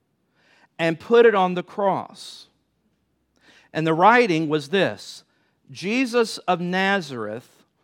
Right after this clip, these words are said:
the King of the Jews." Now again, usually the sign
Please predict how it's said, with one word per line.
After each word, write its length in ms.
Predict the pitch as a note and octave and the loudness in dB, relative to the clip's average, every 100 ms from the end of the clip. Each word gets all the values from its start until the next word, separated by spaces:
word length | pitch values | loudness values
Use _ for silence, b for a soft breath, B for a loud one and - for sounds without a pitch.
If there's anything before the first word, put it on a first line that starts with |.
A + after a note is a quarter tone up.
| _ _ - | _ _ -20
the 720 | B2+ E3+ D4+ B3+ C#3+ D#3 G#3+ - _ _ _ _ _ | -8 -2 0 0 -2 -6 -10 -16 _ _ _ _ _
King 320 | - G3 F#3+ | -10 -8 -6
of 120 | D3+ | -8
the 60 | D3 | -10
Jews." 760 | D3+ G#3 F3+ E2+ - - - _ _ _ _ _ _ _ _ _ - | -8 -6 -6 -8 -16 -20 -20 _ _ _ _ _ _ _ _ _ -12
Now 80 | F#3 | -8
again, 260 | G#3+ D#3+ | -4 -4
usually 360 | F#3 B3 G#3+ F#3 | -6 -8 -4 -4
the 120 | D#3+ | -4
sign 680 | - A3 G#3 G#3 E3+ D3+ C#3+ | -8 -2 2 2 0 -2 -6